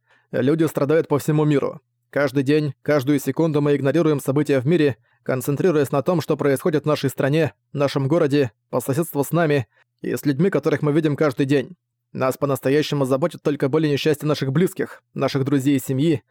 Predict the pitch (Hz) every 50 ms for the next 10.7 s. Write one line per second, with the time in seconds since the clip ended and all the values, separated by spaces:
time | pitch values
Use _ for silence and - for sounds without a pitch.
0 | _ _ _ _ _ - - - 127 151 180 - - 147 156 156 - 151 143 131
1 | 147 160 170 165 - - 131 - 156 156 147 135 - - 135 - - 170 156 143
2 | - - - 147 127 - - 180 165 - - - _ _ - 160 175 160 156 -
3 | - 135 - 160 143 - 156 143 139 123 - - - _ _ _ _ _ _ _
4 | _ - - 127 135 - 170 196 214 165 139 - 139 - - - 143 139 139 -
5 | 127 - 175 180 156 139 117 - _ _ _ _ _ _ _ - 131 123 139 131
6 | - - 135 - 165 180 214 220 160 147 131 117 135 147 143 - - - 156 135
7 | - - - - _ _ _ _ _ _ _ _ _ - - 127 120 123 - -
8 | 160 160 151 143 131 - 156 147 143 139 - - 139 131 131 151 160 156 143 131
9 | - 135 123 151 165 151 - - - - - - - - _ _ _ _ _ _
10 | _ _ _ 127 131 131 127 127 123 - 165 170 - -